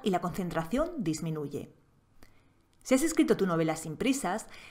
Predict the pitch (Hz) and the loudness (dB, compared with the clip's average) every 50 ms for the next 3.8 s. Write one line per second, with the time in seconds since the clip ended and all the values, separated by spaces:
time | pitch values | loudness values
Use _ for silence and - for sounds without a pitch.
0 | - - - 190 196 196 196 196 214 247 269 277 302 - - 269 262 262 262 269 | -6 0 2 4 6 6 6 6 6 6 4 2 -2 -2 0 0 0 0 2 2
1 | 254 240 220 202 190 - 247 254 254 226 196 175 165 165 165 180 - - 233 269 | 2 2 2 2 2 2 2 4 4 6 4 4 2 0 0 -2 0 2 4 4
2 | 277 277 269 269 - - 220 196 180 175 165 - 247 269 269 285 277 285 180 165 | 6 4 2 2 2 2 2 2 2 0 0 2 0 2 2 0 0 0 0 0
3 | 165 160 151 156 165 170 160 151 156 147 139 - - - - - | -2 -2 -4 -2 0 0 0 0 0 -2 -4 -6 -6 -8 -10 -10